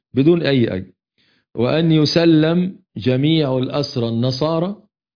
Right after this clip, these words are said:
وأن لا يولى على المسلمين يهودي، وأنه يحق لمن غادر إلى المغرب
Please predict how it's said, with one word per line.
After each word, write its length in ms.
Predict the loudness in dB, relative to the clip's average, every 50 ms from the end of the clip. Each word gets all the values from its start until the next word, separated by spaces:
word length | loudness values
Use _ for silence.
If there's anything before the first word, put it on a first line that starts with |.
| _ _ _ _ _ _ _ _ _ _ _ -6
وأن 460 | -4 -2 0 0 2 2 2 2 2
لا 260 | 2 2 2 2 2
يولى 720 | 2 2 2 2 2 2 2 2 2 2 2 2 0 -2 -2 -4
على 300 | -2 -2 -2 0 0 0
المسلمين 920 | -2 -2 -2 -4 -6 -6 -6 -6 -4 -2 -2 0 -2 -2 -4 -6 -10 -16 _ _ _ _ _ -2
يهودي، 800 | 0 2 2 2 2 2 2 2 2 2 2 2 0 -4 -8 _ _ _ _ _ _ _ _ _ _ _ _ _
وأنه 800 | -6 -4 -2 -2 0 2 2 2 2 2 2 2 2 2 2 0
يحق 460 | 0 0 -2 -2 -4 -4 -4 -4 -2
لمن 360 | 0 0 0 0 -2 -2 -2
غادر 460 | -2 -2 -2 0 -2 0 0 0 0 0
إلى 220 | 0 0 0 0
المغرب 560 | 0 0 0 0 0 0 0 0 0 -2 -4